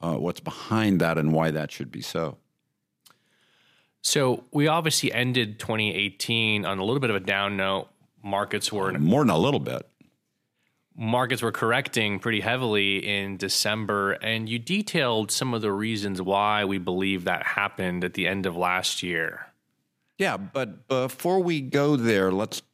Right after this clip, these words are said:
Speaker 1: make another little minor point. The bottom in December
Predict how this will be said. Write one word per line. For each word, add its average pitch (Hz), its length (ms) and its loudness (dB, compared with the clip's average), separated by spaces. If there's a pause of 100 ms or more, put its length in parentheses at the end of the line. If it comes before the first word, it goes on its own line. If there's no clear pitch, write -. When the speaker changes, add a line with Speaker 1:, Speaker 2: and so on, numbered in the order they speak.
(120)
Speaker 1:
make 110 340 4
another 104 300 4
little 95 220 4
minor 92 360 4
point. - 540 -6 (1900)
The 107 300 -2
bottom 147 720 4
in 110 380 2
December 92 1000 4